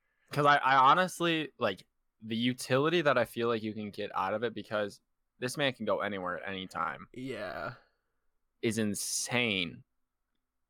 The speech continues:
Speaker 1: Like, y-, if you put that in
Speaker 2: I
Speaker 1: the hands
Speaker 2: think
Speaker 1: of, like, a very capable assassin, done.
Speaker 2: I think the main problem with this one is it just doesn't have any destructive power.
Speaker 1: Yeah.
Speaker 2: So I think B
Speaker 1: But
Speaker 2: is a good spot for it.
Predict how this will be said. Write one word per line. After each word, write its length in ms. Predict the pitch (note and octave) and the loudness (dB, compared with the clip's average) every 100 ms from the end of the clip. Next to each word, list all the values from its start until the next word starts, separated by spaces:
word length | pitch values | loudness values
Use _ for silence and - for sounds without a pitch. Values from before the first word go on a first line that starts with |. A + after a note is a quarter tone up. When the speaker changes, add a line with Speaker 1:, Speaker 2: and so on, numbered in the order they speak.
| _ _ _ _ | _ _ _ _
Speaker 1:
Like, 220 | B2+ B2+ B2 | 2 2 2
y-, 100 | C3 | 2
if 180 | C#3 - | 0 2
you 80 | D#3+ | 0
put 180 | - E3+ | 2 4
that 100 | E3 | 6
in 40 | E3 | 8
Speaker 2:
I 60 | |
Speaker 1:
the 40 | C#3 | 6
hands 100 | B2 | 6
Speaker 2:
think 200 | - B2 | 4 4
Speaker 1:
of, 60 | A2+ | 0
like, 140 | G#2 | 0
a 60 | G2+ | 0
very 360 | G2+ G#2+ A#2 | 2 4 2
capable 560 | - A2 G#2+ A#2 A2+ G#2 | 0 -4 -2 -2 -2 -2
assassin, 600 | - G2 G2+ - D#3+ E3 _ _ _ _ _ _ _ - | -2 0 0 -2 -6 -6 _ _ _ _ _ _ _ -2
done. 320 | G2 F2+ F2+ _ - | 0 -2 -10 _ -4
Speaker 2:
I 100 | C#3+ | -4
think 380 | - E3 E3+ - | -2 -4 -6 -4
the 120 | E3+ | -4
main 580 | C#3 A#2+ B2+ C3+ D3 D3+ | -4 -6 -2 -2 -4 -6
problem 560 | - D3 D3+ D3+ D3+ D3+ | 0 2 2 0 -4 -6
with 140 | D#3 | -6
this 240 | E3 D#3+ | -10 -8
one 240 | D#3+ E3 E3 | -2 0 0
is 160 | B2 C3 | -4 -8
it 80 | A#2+ | -8
just 220 | C3 - | -8 -4
doesn't 220 | C3 B2+ | -4 0
have 180 | B2 A#2 | -2 0
any 220 | A#2 A2 | -6 -8
destructive 640 | G2+ G#2 - G#2+ - F#2+ | -10 -14 -8 -8 -8 -12
power. 480 | - G#2 C#2 - A#2+ - _ _ - _ _ _ - | -4 -2 -2 -4 -8 -12 _ _ -20 _ _ _ -6
Speaker 1:
Yeah. 180 | G#2 - - _ _ _ _ _ _ | -6 -6 -12 _ _ _ _ _ _
Speaker 2:
So 160 | - B2+ | -8 -4
I 80 | A#2+ | -4
think 320 | C#3 A#2 A2 | -4 -6 -8
B 80 | A2+ | 0
Speaker 1:
But 160 | A#2 A2 | 2 2
Speaker 2:
is 200 | A2 G#2+ | -6 -10
a 60 | |
good 400 | G#2+ A2 G2+ G#2 | -10 -10 -10 -12
spot 440 | - - F#2+ A2 - | -14 -8 -4 -4 -4
for 240 | C#3 D3+ | -4 -2
it. 160 | D#3 | -2